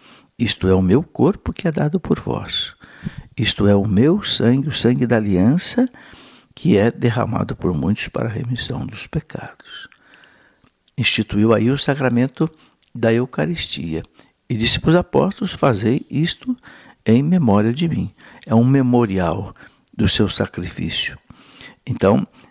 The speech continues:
é, a Igreja, a vida inteira, desde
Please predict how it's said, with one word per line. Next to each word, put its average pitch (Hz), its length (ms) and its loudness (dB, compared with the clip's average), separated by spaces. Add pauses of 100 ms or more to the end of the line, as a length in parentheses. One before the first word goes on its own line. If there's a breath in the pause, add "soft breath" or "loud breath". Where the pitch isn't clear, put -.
(100)
é, 98 300 -2 (100)
a 131 100 -2
Igreja, 110 480 2
a 104 160 2
vida 165 340 0
inteira, 101 440 -2
desde 185 640 2